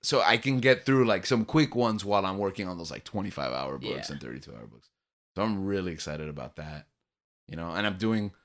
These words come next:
Speaker 1: like, a couple of study plans and a couple of, like, book club type stuff with you guys and some other people. So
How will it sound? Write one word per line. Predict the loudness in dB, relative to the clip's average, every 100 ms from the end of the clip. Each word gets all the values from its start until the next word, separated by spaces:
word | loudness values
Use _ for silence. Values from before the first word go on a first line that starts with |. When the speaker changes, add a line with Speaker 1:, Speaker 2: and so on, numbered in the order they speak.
| _ _
Speaker 1:
like, | -10 -2
a |
couple | 0 2 0
of |
study | 2 2 2
plans | 0 0 2 0 0
and | -2
a | 0
couple | -2 0 0
of, | 0 -4 _ -8
like, | -6 -6 -14 _ _ _
book | 0 0 2
club | 0 0 -4 -6
type | -2 -2
stuff | 0 0 0
with | -4
you | -2 0
guys | 2 0 0 -2
and | -8
some | -8 -8
other | -6 -8
people. | -8 -10 -10 -12
So | -8 -10